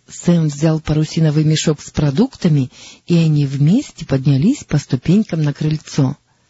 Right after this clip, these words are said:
Шедшая впереди него Джуди поцеловала маму в щеку и сказала: «Добрый день, мамочка, я очень люблю тебя». «Я тоже очень люблю тебя», ответила Эмма, улыбнувшись,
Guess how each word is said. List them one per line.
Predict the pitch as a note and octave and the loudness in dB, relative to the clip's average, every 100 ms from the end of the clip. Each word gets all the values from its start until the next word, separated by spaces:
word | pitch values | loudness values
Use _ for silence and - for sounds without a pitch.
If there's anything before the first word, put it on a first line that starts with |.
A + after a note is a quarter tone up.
| _ _ _ _ - - - | _ _ _ _ -20 -20 -16
Шедшая | - - A3+ - - F#3 | -6 0 0 0 0 0
впереди | E3+ G#3 F#3+ F3 | 0 0 2 2
него | F#3 E3+ | 2 2
Джуди | F3 D#3 A3 A#3+ | -2 0 0 2
поцеловала | F3 E3 - F3 E3+ E3+ D#3+ | 0 -2 -2 -2 0 0 0
маму | D#3 D#3 D#3 | 0 0 0
в | D#3 | -2
щеку | - - D4+ E3+ | -2 -2 0 0
и | - | -2
сказала: | E3+ - F3 D3+ C#3 D3 D#3+ _ _ _ _ - - - | -4 -2 0 0 0 -2 -6 _ _ _ _ -20 -14 -2
«Добрый | G#3+ A#3 G#3+ A3+ | 2 2 2 0
день, | F3+ A3+ | 2 2
мамочка, | G#3 G3 F#3 F3+ - F3 - _ _ - | 4 2 0 -2 -4 -6 -8 _ _ -6
я | G#3 B3 | 0 2
очень | B3 B3 - F3 | 2 -2 0 0
люблю | F3+ E3 F3+ | 0 0 0
тебя». | E3+ E3+ D#3 C#3+ D#3+ _ _ _ _ _ _ - - - | 0 0 0 -2 -4 _ _ _ _ _ _ -20 -8 0
«Я | E3 F3+ | 2 2
тоже | - D3+ D3+ D3 E3+ | 0 -2 0 0 0
очень | E3+ F3 E3 | 2 2 2
люблю | F3+ D#3 D#3+ | 2 0 -2
тебя», | E3 C#3+ C#3+ D3+ _ _ | 0 0 0 -2 _ _
ответила | D#3+ D#3+ E3 F3+ E3 D3+ - | -4 0 0 0 0 -2 -2
Эмма, | F3 D#3 D3 | 0 2 0
улыбнувшись, | - E3+ E3 G#3 E4+ - D3+ - | -2 -2 2 2 0 -2 -4 -6